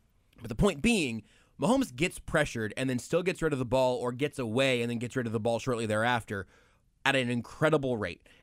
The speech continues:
And so I think that the pressure numbers are less flattering to the Chiefs O-line than they probably should be in reality, and the sacks and stuff just have popped up a handful of times. The other thing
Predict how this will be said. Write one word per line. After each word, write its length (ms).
And 100
so 60
I 80
think 280
that 260
the 160
pressure 420
numbers 380
are 80
less 240
flattering 400
to 60
the 40
Chiefs 340
O-line 520
than 100
they 80
probably 420
should 220
be 100
in 80
reality, 640
and 140
the 120
sacks 440
and 220
stuff 260
just 180
have 100
popped 180
up 100
a 40
handful 280
of 40
times. 320
The 80
other 160
thing 340